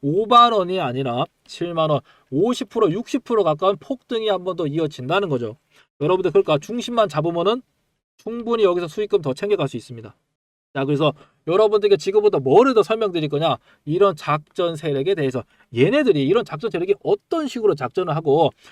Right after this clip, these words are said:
저는 여러분들께 이런 세력의 타점을 어떻게 알려드리고 있는지 그 일련의 과정까지 상세하게 공개하고자 합니다. 저는 결국에 여러분들과 함께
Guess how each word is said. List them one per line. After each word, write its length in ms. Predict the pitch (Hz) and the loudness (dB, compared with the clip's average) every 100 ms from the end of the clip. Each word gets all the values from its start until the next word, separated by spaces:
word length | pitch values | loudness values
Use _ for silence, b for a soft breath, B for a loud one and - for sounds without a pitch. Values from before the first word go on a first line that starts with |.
| b _ | b _
저는 260 | 214 254 | 0 2
여러분들께 580 | 190 208 208 208 196 190 | 4 2 2 0 2 2
이런 220 | 165 180 | 0 -2
세력의 360 | 160 202 208 190 | -4 -2 0 0
타점을 540 | - 180 - 165 196 214 | -2 -6 -4 0 2 0
어떻게 420 | 113 113 - 170 170 | -4 -10 -10 -4 -2
알려드리고 640 | 160 196 170 202 208 160 | 2 2 4 2 4 2
있는지 280 | 139 131 113 b _ | 0 0 -2 b _
그 140 | 131 | 4
일련의 400 | 139 208 214 180 | 4 4 0 0
과정까지 720 | 151 139 143 180 147 127 190 b b | -2 -2 -2 -2 -4 0 0 b b
상세하게 800 | - 170 170 165 151 151 143 190 | -6 -2 -2 -2 0 0 0 -2
공개하고자 680 | 180 151 151 139 127 127 123 | -2 -4 -2 -2 -2 -4 -6
합니다. 380 | 117 113 107 104 b b b - | -8 -12 -12 -16 b b b -2
저는 220 | 220 220 | 0 0
결국에 420 | 180 202 208 214 | 4 4 4 2
여러분들과 580 | 170 180 185 190 185 175 | 4 2 2 0 -2 -2
함께 480 | 190 214 208 196 | -2 -2 2 2